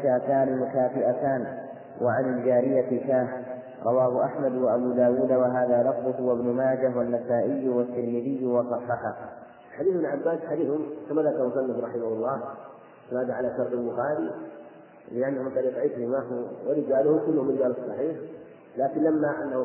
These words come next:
Speaker 2: كان من طريق عكرمة، فعكرمة أخرجه البخاري ولم يخرج له مسلم، ولهذا قال: "على شرط البخاري".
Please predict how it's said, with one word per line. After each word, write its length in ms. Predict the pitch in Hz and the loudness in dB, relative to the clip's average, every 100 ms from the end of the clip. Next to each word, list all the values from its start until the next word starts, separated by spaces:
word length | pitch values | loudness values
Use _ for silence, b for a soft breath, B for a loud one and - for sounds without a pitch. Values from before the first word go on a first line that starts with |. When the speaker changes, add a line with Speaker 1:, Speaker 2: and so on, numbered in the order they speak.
| 143 | -2
Speaker 2:
كان 220 | 135 123 | -2 -2
من 60 | 127 | -2
طريق 260 | 127 - | -4 -2
عكرمة، 420 | 131 127 143 160 | -4 0 0 0
فعكرمة 400 | 139 160 143 147 | 0 -2 -2 -2
أخرجه 260 | 135 143 135 | -2 -2 0
البخاري 380 | 127 123 135 160 | 0 0 2 2
ولم 180 | 143 127 | 2 2
يخرج 180 | 127 | 0
له 180 | 127 120 | 0 0
مسلم، 340 | 131 147 147 143 | 2 2 0 0
ولهذا 360 | 127 131 131 | 0 0 -2
قال: 260 | 120 143 143 - - - - - - | 0 -2 -2 -4 -10 -14 -18 -12 -4
"على 280 | 131 123 135 | -2 -2 -2
شرط 200 | 139 135 - - - - - - | 0 0 -4 -10 -14 -18 -16 -4
البخاري". 580 | 143 139 147 135 101 | 0 0 0 0 0